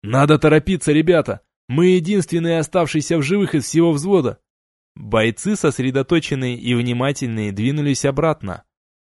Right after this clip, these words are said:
Они дошли до зала, из которого выходили, и повернули налево, в новый коридор. Но не прошли и ста шагов, как перед ними случился новый обвал. «Космос, тебя задери, у меня отключился плазмомет!» —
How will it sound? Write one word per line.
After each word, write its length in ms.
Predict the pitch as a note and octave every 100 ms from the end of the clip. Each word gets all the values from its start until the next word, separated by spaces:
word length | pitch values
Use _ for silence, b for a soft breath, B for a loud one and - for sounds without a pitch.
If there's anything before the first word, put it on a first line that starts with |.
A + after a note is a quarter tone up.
| -
Они 360 | F#2+ G#2+ D3+
дошли 400 | G3 F3 - A#2+
до 180 | C#3+ E3
зала, 320 | D3 D#3+ A#2
из 120 | G2+
которого 500 | - A#2+ D3+ D3 C#3+
выходили, 540 | C#3+ C3+ E3 E3 G#3 F2
и 240 | - A2
повернули 560 | G#2 A#2 A#2+ B2+ D3 C#3
налево, 520 | C3 A#2+ A2+ F2 - _ _
в 180 | - A2
новый 320 | D#3+ G#3+ C#3+ G#2+
коридор. 600 | A2 A2 A2 G2+ F2+ - _ _ _ _ _
Но 240 | - G#2+ F#3+
не 160 | A3
прошли 580 | A3 G3 E3 - D#3 F3+
и 40 | C3+
ста 260 | - B2+
шагов, 520 | A2 D3 E3+ F#3+ A#2+
как 260 | - A#2 -
перед 300 | B2+ C3 D3+
ними 240 | F#3+ D#3
случился 640 | G#2+ - A2+ - D#3+ - E3+
новый 360 | G3 G#3 C3
обвал. 600 | G2+ G2+ G#2 A#2 G2+ F2 - _ _ _ _ _ _ _ _ _ _ _
«Космос, 580 | - B2+ F3+ F3+ F#3+ F#3
тебя 340 | - F#3 G#3 E3+
задери, 500 | D#3+ E3+ G3+ G#3+ E3+
у 100 | E3+
меня 300 | F#3+ G3+ F#3+
отключился 600 | - G3+ G3+ A3+ F3+ F3
плазмомет!» — 800 | F3 D#3 F3 F#3 G#3 D#3 -